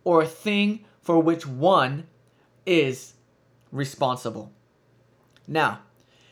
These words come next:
I'm not gonna go too deep into scripture. This is a podcast.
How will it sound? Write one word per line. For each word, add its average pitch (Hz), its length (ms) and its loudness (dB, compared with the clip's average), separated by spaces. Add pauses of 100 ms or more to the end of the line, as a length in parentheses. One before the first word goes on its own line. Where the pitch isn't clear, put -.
(140)
I'm 156 120 -2
not 240 200 4
gonna 240 200 0
go 220 200 4
too 233 280 -2
deep 214 300 0
into 196 340 -2
scripture. 214 720 -4 (440)
This 170 200 -2
is 151 100 -6
a 135 60 -2
podcast. 190 880 4